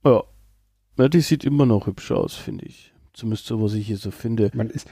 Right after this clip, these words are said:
Speaker 2: ist halt im, ist halt im deutschen T V omnipräsent, äh, mit, mit diesem Relic Hunter Ding, was da seit hundert Jahren immer irgendwo läuft. Aber ich fand damals schon auch, also der Soundtrack von dem Film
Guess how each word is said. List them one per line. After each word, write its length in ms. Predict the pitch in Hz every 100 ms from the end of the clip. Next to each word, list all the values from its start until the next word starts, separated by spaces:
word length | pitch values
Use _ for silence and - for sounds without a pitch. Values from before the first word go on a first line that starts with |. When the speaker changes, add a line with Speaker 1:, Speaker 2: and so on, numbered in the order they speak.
| -
Speaker 2:
ist 140 | 185
halt 140 | 160 151
im, 100 | 160
ist 160 | 175
halt 100 | 170
im 120 | 147 131
deutschen 360 | 131 - 160
T 100 | 123
V 320 | - 127 127
omnipräsent, 960 | 113 143 165 - 147 - 143 156 - -
äh, 460 | 139 135 131 131
mit, 520 | 131 131 127 _ - 143
mit 200 | 120 -
diesem 180 | - 113
Relic 320 | 117 160 -
Hunter 240 | 160 156 156
Ding, 240 | 160 160
was 180 | 143 -
da 140 | 151
seit 380 | - 139 139 -
hundert 260 | 160 151 139
Jahren 420 | 135 147 151 143 _ _ _ _ _ _ _ _ -
immer 220 | 175 165
irgendwo 560 | 147 147 165 160 156
läuft. 560 | 151 147 175 - - - _ _ _ _ _ _ _ _ _ _ _ _ _ _ _ _ _ _ _ _ _ -
Aber 160 | 117
ich 80 | 110
fand 280 | - 110 104
damals 200 | 107 104
schon 140 | 107
auch, 160 | 95 98
also 480 | 98 101 98 98 87 _ _ -
der 120 | 101
Soundtrack 640 | - - 110 160 - 156 -
von 180 | 151
dem 140 | 147 143
Film 480 | - 143 139 143